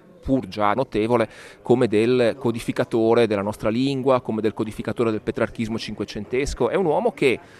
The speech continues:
attraverso per esempio una in-, abbastanza inattesa sezione ebraica,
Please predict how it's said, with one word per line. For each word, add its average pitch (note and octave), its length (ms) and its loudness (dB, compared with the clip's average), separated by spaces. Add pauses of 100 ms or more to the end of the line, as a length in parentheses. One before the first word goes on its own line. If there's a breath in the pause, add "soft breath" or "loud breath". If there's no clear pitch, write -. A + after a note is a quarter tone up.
(160 loud breath)
attraverso F#2+ 460 -6
per G#2 140 -4
esempio G2+ 520 -4
una G2 380 0
in-, D#2 160 -10 (480)
abbastanza G#2+ 600 -4
inattesa A2 720 -2
sezione B2+ 520 0
ebraica, G#2+ 640 -4